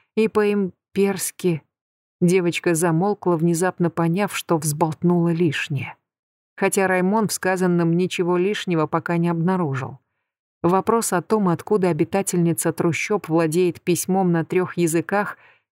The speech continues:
конечно, промелькнул у него в голове. Но, с другой стороны, было бы странно, если бы эльфийка не знала эльфийского.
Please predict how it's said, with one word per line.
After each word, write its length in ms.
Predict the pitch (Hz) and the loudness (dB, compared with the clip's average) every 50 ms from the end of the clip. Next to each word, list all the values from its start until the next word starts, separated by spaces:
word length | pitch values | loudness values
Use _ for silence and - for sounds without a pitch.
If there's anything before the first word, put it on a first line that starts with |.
| _ | _
конечно, 480 | - 175 180 185 196 190 - - 190 180 | 0 0 2 2 0 -2 -2 -2 -2 -2
промелькнул 840 | - _ 202 202 190 185 185 180 175 - - 185 214 240 240 208 160 | 0 _ 0 2 2 2 2 2 0 -2 -4 -2 0 0 2 2 2
у 20 | 160 | 2
него 320 | 156 156 151 151 156 151 | 2 2 2 2 0 -2
в 80 | 143 143 | -2 -2
голове. 560 | 143 165 165 175 175 170 165 170 151 143 - _ _ _ _ _ _ _ _ | -2 0 0 0 0 0 0 0 0 -2 -6 _ _ _ _ _ _ _ _
Но, 240 | 165 170 175 180 180 | 0 2 2 2 0
с 80 | 165 | 0
другой 400 | 160 160 180 175 160 175 202 208 | 0 0 0 0 2 2 0 0
стороны, 480 | 202 - - 190 175 175 175 180 196 202 | -2 -2 -2 0 0 2 2 2 0 0
было 240 | 180 165 185 190 190 | 0 0 0 0 0
бы 160 | 175 180 180 | 0 0 -2
странно, 480 | - - - 190 214 220 190 160 151 | -2 -6 -4 -2 -2 0 2 2 2
если 320 | 147 147 147 160 156 - 165 | 2 2 0 0 0 -2 -2
бы 160 | 160 156 160 | 0 0 0
эльфийка 460 | 156 151 147 - - 185 175 - 185 | 0 0 -2 -2 -2 -2 0 0 0
не 160 | 170 170 170 | 2 2 2
знала 320 | 160 156 170 175 160 151 156 | 2 2 0 0 2 0 0
эльфийского. 720 | 160 175 175 - - 214 160 127 - _ - 139 127 123 | -2 -2 -4 -4 -2 -2 -2 -2 -2 _ -4 -4 -4 -4